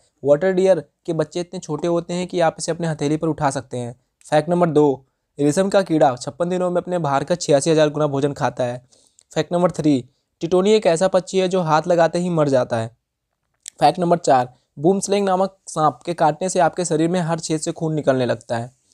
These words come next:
फैक्ट नंबर पाँच, अमेज़न जंगल को कोई देश घोषित कर दिया जाए तो यह विश्व का नौवां सबसे बड़ा राष्ट्र होगा।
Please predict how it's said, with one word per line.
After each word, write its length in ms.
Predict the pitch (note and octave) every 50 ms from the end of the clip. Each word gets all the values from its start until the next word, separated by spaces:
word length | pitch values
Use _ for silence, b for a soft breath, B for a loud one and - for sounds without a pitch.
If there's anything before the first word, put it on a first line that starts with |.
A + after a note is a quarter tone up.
| b b b b b _
फैक्ट 160 | - E3 E3
नंबर 220 | F3 F3+ F3+ F#3 E3+
पाँच, 440 | F3 - D3 C#3 B2+ A#2+ A#2+ - - - _ _ _ _ _ _ _
अमेज़न 260 | - D#3+ F3+ F3+ G#3+ G#3+
जंगल 300 | F#3+ G3+ G3 F#3+ G3+ G#3
को 140 | G3 G3+ F#3+
कोई 220 | - F#3 F#3 F3+ F3
देश 220 | E3 F3 F3+ E3+
घोषित 320 | D#3 D#3+ D#3+ D#3 F3+ F3
कर 160 | - - E3+ E3
दिया 160 | D#3 E3 D#3+
जाए 160 | D#3+ D#3+ D#3+ D#3
तो 180 | - F#3 E3+ E3
यह 120 | E3+ E3+ D#3
विश्व 280 | C#3+ D#3+ D#3 - E3
का 180 | D3+ - C3+ C3
नौवां 360 | C3+ C3+ C#3 C#3+ D#3+ F3 F#3+
सबसे 220 | F#3+ F3+ - - F3
बड़ा 160 | D#3+ D#3 D#3+
राष्ट्र 320 | D3 C#3 C3 C#3 - - C3+
होगा। 220 | B2+ A2+ A#2 -